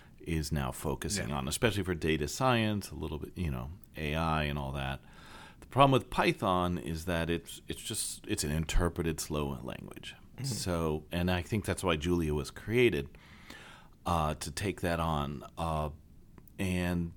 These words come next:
Speaker 1: there is something, um, I think, what's it called? The L L V M. I think it's a low-level virtual machine.
Speaker 2: Yes.
Speaker 1: And so that was one of the keys to Julia sort of running so efficiently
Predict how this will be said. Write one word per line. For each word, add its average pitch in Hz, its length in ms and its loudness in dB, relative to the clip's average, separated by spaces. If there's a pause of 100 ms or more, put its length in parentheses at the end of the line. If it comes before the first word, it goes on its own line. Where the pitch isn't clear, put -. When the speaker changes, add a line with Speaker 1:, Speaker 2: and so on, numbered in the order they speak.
(140)
Speaker 1:
there 104 300 4
is 117 180 4
something, 127 720 0
um, 80 460 -2 (1300)
I 80 140 -10
think, 80 380 -8
what's 87 200 -2
it - 60 -16
called? 85 200 -2
The 78 160 -6
L 85 160 0
L 85 140 0
V 82 260 -2
M. 67 280 -4 (180)
I - 60 -16
think 71 140 -8
it's 67 120 -12
a 67 40 -10
low-level 80 520 -4 (420)
virtual 92 260 2
machine. 95 440 0
Speaker 2:
Yes. 110 280 0 (460)
Speaker 1:
And 101 400 6 (300)
so - 140 2
that 175 200 12
was 139 180 8 (100)
one 143 280 10
of 143 60 8
the 135 80 8
keys 87 360 -2
to 90 80 -8
Julia 85 640 2
sort 95 220 -2
of 78 200 -6
running 82 360 0
so 76 260 0
efficiently 67 720 -8